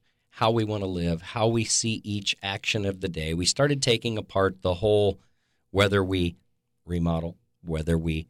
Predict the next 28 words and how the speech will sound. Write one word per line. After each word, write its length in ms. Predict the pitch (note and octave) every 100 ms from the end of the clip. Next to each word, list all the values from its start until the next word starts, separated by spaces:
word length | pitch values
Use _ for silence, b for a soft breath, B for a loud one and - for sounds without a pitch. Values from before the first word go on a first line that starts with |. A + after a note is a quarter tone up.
| -
relocate, 640 | D#2+ D#2 E2 - D#2+ D#2 -
whether 280 | E2 D#2+
we 140 | D#2+ E2
build 360 | D#2+ D#2+ D2+
new. 320 | E2+ D#2 C#2+ - _ _ _ _
We 100 | F2
talked 360 | D#2+ F#2+ F2 -
about 280 | F2 E2 -
those 300 | E2 D#2+ -
three. 380 | A2 A2 F#2 - _ _ _ _ _ _ _ _
We 120 | B2
cannot, 920 | B2 - F#3+ F#3 C#3+ F2 D#2 A2+ C#3 _ _ _ _ _ _
when 180 | A2 G#2
we're, 160 | G2 G2
when 220 | G#2+ G2+
we're 160 | G2 E2+
thinking 440 | - - A3 G#3
about 180 | A#2+ F#2+
something 400 | - A2 A2 F#2+
like 220 | F2 E2+
a 60 | F2
home, 360 | F#2 F2 D2+ D#2+ b b -
we 120 | B2
cannot 540 | - E3+ D#3 C#3 -
look 240 | G2+ G#2+ G#2
at 140 | -
just 340 | - E2+ -
today. 380 | - D2 C#2 -